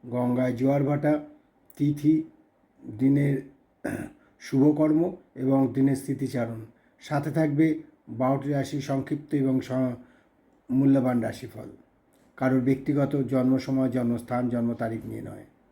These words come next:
তাহলে শুরু করছি দিনের পরিচিতি। আজ বিশে আষাঢ় চোদ্দোশো বত্রিশ গুপ্তপেশ এবং বিশুদ্ধ সিদ্ধান্ত মতে, ইংরাজির পাঁচই জুলাই দু হাজার পঁচিশ। আজ শনিবার। আজকে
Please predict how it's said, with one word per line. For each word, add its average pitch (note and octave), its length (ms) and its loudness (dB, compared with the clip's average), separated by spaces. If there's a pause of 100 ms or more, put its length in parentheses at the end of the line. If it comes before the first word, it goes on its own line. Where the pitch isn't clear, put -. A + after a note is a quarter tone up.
(1040)
তাহলে B2+ 200 0
শুরু D#3+ 220 0
করছি F3 300 0
দিনের D3+ 360 6
পরিচিতি। A2+ 460 -8 (180)
আজ B2 320 -6
বিশে D3+ 340 2
আষাঢ় D3+ 340 -2
চোদ্দোশো C#3+ 420 -2
বত্রিশ D3 640 2 (600)
গুপ্তপেশ D3 680 0
এবং D3+ 360 0
বিশুদ্ধ C3 340 -4
সিদ্ধান্ত A#2 500 -6
মতে, A2+ 360 -8 (400)
ইংরাজির C3 500 2
পাঁচই C3+ 360 0
জুলাই C3+ 420 0 (420)
দু A#2+ 160 -4
হাজার B2+ 320 2
পঁচিশ। B2 580 -4 (800)
আজ A#2 280 -8
শনিবার। F3 520 4 (400)
আজকে C3 520 -4